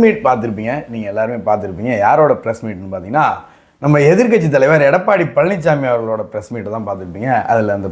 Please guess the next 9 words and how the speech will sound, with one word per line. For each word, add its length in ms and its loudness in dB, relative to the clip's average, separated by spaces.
பிரஸ் 280 2
மீட்ல 240 4
என்ன 180 2
சொல்லியிருந்தாரு 380 2
அப்படின்னு 240 -8
பார்த்தீங்கன்னா, 360 -2
அஹ், 200 2
அதாவது 300 4
உழைக்காமல் 960 2